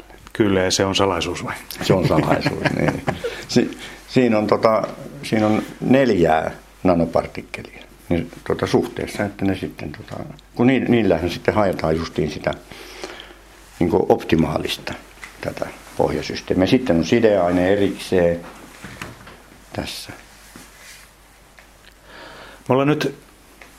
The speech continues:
Speaker 1: täällä Lappeenrannassa, ää, Mustjärven tiellä, missä sä kehittelet näitä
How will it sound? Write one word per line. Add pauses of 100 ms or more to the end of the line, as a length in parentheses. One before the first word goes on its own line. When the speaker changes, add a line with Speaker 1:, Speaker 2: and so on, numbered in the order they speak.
(540)
Speaker 1:
täällä (280)
Lappeenrannassa, (840)
ää,
Mustjärven
tiellä,
missä
sä
kehittelet
näitä